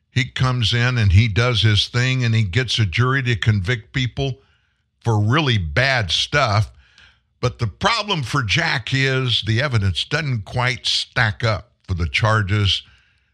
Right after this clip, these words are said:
that he talks the judge into charging this defendant with, and then he talks a jury into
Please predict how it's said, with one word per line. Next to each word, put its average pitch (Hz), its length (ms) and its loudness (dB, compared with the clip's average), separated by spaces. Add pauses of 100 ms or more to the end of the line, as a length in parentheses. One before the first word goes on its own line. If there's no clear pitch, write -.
(120)
that 101 140 2
he 95 100 0
talks 101 440 2
the 90 140 0
judge 90 420 2
into 78 680 2 (640)
charging 101 500 2
this 95 260 2 (220)
defendant 104 500 0
with, 107 420 -2 (460)
and 98 100 2
then 101 120 4
he 95 100 0
talks 101 380 2
a 87 80 0
jury 92 560 2 (420)
into 85 280 2